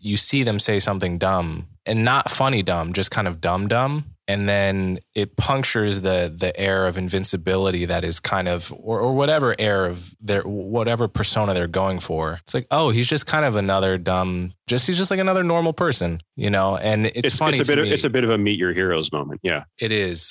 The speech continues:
Speaker 1: which is, um, and I always remember the arguments that comics make really seriously that strike me as,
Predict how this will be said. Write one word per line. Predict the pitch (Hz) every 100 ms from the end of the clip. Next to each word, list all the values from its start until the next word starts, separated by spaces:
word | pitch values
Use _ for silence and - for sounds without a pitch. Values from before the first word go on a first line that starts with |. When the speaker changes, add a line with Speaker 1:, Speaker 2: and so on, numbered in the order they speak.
| -
Speaker 1:
which | 107 101
is, | 107 98 98
um, | 95 92 85 87 87
and | 101 123
I | 127
always | - 139 156 135
remember | 113 104 98 104 104 95 90 87 -
the | 90 98 -
arguments | 104 104 104 98 95 95
that | - 87 - -
comics | 107 98 92 92 98
make | 92 90
really | 90 95 92
seriously | 90 92 92 95 98 117 110 110
that | - -
strike | - 95 90 101
me | 90
as, | 82 82 80